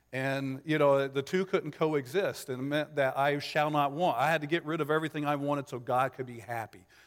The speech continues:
That is not what this passage is saying, but, you know, it didn't really draw me into it 'cause I didn't understand it. Uh, you know, when it said, uh, "The Lord is my shepherd, I shall not want. He makes me lie down in green pastures,"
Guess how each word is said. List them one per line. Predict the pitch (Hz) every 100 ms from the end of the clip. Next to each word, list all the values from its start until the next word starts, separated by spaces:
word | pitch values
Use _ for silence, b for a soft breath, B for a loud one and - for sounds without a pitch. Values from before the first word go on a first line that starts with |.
| -
That | 135 143
is | 127
not | 147 147 151 139
what | 131 117
this | 117
passage | - 113 117 117
is | 117
saying, | - 202 214 175
but, | 147 135 B B B
you | 170
know, | 180
it | 180
didn't | 202 196
really | 214 185
draw | 143 160 170
me | 165 156
into | 226 180
it | -
'cause | 196
I | 180
didn't | 175 175 -
understand | 156 147 131 - - 180 190
it. | 117 - b b b b -
Uh, | 139
you | 143 160
know, | 175
when | 175
it | 160
said, | - 170 170 151 135
uh, | 127 120
"The |
Lord | 127 156 156
is | 156
my | 135
shepherd, | 151 147 139
I |
shall | 117 160 156
not | 160 147
want. | 143 151 139
He | 139
makes | 151 170 175
me | 165
lie | 156 156
down | 151 156 156
in |
green | 143 143
pastures," | - 151 170 - 185 180